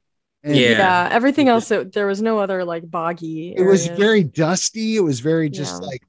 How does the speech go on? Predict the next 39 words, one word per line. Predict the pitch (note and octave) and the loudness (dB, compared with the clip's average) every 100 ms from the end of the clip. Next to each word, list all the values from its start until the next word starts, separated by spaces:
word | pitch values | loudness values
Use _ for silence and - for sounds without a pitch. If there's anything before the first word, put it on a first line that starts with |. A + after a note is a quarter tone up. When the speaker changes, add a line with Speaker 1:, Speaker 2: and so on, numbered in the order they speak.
| - | -18
Speaker 1:
like, | B2+ G#2 | -18 -12
like | C#3+ B2 _ _ - | -8 -8 _ _ -8
you're | C#3 | -4
in | E3 | 0
the | D#3+ | 0
desert | B2+ D#3 D3+ A#2 D#2 _ _ _ _ _ | 0 -2 -2 -4 -8 _ _ _ _ _
or | C3 | -4
Speaker 3:
I | B3 | 0
don't, | |
Speaker 1:
hot | D4 - | 0 2
Speaker 3:
I | B3 | 2
Speaker 1:
desert. | D4+ | 2
Speaker 3:
don't | D#4 C#4+ | 2 0
necessarily | C4 A#3+ A3+ A3+ G#3+ | -4 -4 -2 0 0
read, | F#3 F#3+ F#3 | -2 -4 -6
like, | F3 F3 | -6 -8
a | F3 | -10
specific | - - F3 - - F3 F3+ E3+ | -12 -10 -10 -10 -8 -8 -6 -8
location | F3 F3+ - E3+ F3 F3+ E3+ E3 E3+ | -8 -10 -8 -8 -8 -8 -8 -10 -10
into | - G3 F3 F3+ F3+ | -4 -4 -4 -2 0
it, | E3 - | 0 -4
but | E3+ - _ _ _ E3 | -12 -12 _ _ _ -8
Speaker 1:
I, | F#3+ - E3 | -8 -8 -2
Speaker 3:
I, | G#3+ | 0
Speaker 1:
yeah. | D#3 | 2
Speaker 3:
I, | A#3 A#3 | 2 4
I | |
got | A#3 A#3 | 4 2
a | A3 | 2
similar | A3+ G3 F3+ | 0 -2 -4
sense, | F3+ F3 F3 | -6 -8 -8
Hydraberg, | F3+ F3 F3+ F3+ F3+ F3 _ _ _ | -8 -8 -8 -8 -8 -14 _ _ _
I | - F3 | -10 -10
j-, | F3 | -6
but | F3+ | -4
I | |
wasn't | E3 E3+ F3 | -4 -4 -10
sure. | - A#2+ | -6 -4
Speaker 2:
Mm. | A2 A#2 | -4 -6